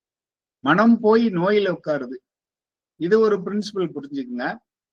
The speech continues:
அதாவது லக்னாதிபதி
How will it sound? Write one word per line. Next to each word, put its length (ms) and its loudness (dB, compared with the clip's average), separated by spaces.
அதாவது 640 0
லக்னாதிபதி 1080 2